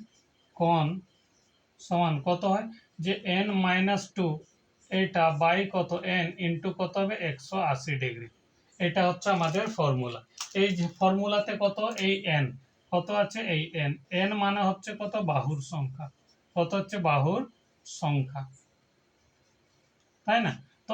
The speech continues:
এখানে আমাদের বাহুর সংখ্যা কত আছে, দশ। তাহলে এখানে যদি আমি বসিয়ে দিই ফর্মুলাটাতে, দশ বা দশ মাইনাস দশ এটা into কত, একশো আশি ডিগ্রি, তাই না? এখানে তাহলে কত হচ্ছে, আট বাই দশ into কত হচ্ছে, একশো আশি ডিগ্রি,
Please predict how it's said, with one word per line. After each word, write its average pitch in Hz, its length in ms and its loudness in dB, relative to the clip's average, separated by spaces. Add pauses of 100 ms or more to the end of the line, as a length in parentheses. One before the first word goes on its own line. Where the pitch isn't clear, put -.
(140)
এখানে 214 220 0
আমাদের 214 400 2
বাহুর 190 300 4
সংখ্যা 214 360 -2
কত 208 140 -2 (140)
আছে, 175 160 -2 (160)
দশ। 214 120 4 (320)
তাহলে 180 280 0
এখানে 196 280 0
যদি 196 160 2
আমি 196 160 4 (140)
বসিয়ে 170 380 2
দিই 190 220 2
ফর্মুলাটাতে, 175 720 0 (140)
দশ 175 140 2 (140)
বা 180 100 -2 (380)
দশ 180 200 2 (120)
মাইনাস 185 340 2 (100)
দশ 185 100 0 (100)
এটা 185 180 0 (400)
into 175 360 -2
কত, 180 160 -4 (180)
একশো 156 240 -10 (160)
আশি 165 200 -4 (120)
ডিগ্রি, 160 240 -4 (640)
তাই 233 140 6
না? - 80 0 (220)
এখানে 185 320 0
তাহলে 180 280 0
কত 180 220 -6
হচ্ছে, 190 220 -8 (260)
আট 156 160 0 (140)
বাই 180 140 2 (540)
দশ 196 180 4 (200)
into 165 220 -4 (100)
কত 170 220 -2
হচ্ছে, 180 220 -8 (140)
একশো 139 240 -8 (160)
আশি 143 200 -4 (120)
ডিগ্রি, 180 260 -4